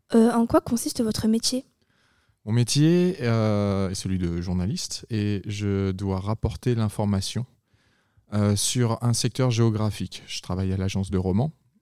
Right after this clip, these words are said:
Speaker 2: et
Speaker 1: Ok.
Speaker 2: toute l'actualité du nord du département dépend, euh, de mes collègues et, euh, de moi à l'agence de romans sur Isère, donc.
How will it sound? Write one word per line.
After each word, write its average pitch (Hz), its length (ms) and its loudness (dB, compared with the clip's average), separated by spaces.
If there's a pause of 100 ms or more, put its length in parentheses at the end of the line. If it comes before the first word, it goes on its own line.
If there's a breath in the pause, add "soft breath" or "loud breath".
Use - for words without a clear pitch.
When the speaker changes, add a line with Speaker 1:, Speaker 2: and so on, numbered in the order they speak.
(280)
Speaker 2:
et 95 100 -2
Speaker 1:
Ok. 294 120 -4 (480)
Speaker 2:
toute 165 200 -4
l'actualité 117 540 0
du 104 160 -2
nord 113 240 0
du 113 100 -2
département 104 640 -2
dépend, 113 600 -2
euh, 98 420 -2
de 98 180 -6
mes 110 140 -2
collègues 123 420 -4 (140)
et, 117 240 -2
euh, 95 160 -2
de 87 140 -4
moi 82 360 -4 (340)
à - 60 -10
l'agence 92 320 -8
de 92 60 -6
romans 95 200 -8
sur - 160 -12
Isère, - 280 -12
donc. - 340 -20